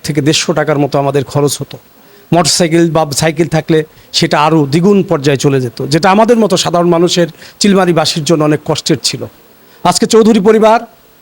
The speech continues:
সম্পূর্ণ টোল ফ্রি করে দেয়াতে, ঘাট ফ্রি করে দেয়াতে আমাদের সে যাতায়াত ব্যবস্থা লাঘব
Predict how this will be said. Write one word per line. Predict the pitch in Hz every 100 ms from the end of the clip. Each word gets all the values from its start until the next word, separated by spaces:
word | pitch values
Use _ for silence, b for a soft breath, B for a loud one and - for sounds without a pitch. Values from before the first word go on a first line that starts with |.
| _ -
সম্পূর্ণ | 208 208 226 214 214 220 240 _ _ -
টোল | 214 226
ফ্রি | - 214
করে | 208 202
দেয়াতে, | 180 196 185 196 240 - _ 143
ঘাট | 139 185 -
ফ্রি | 196 190
করে | 180 175
দেয়াতে | 180 175 175 190 175
আমাদের | 170 165 143
সে | 156
যাতায়াত | 156 165 147 147
ব্যবস্থা | 151 - 160 147 b b b b _ _ _ _ _ _ _ _ _
লাঘব | 151 156 185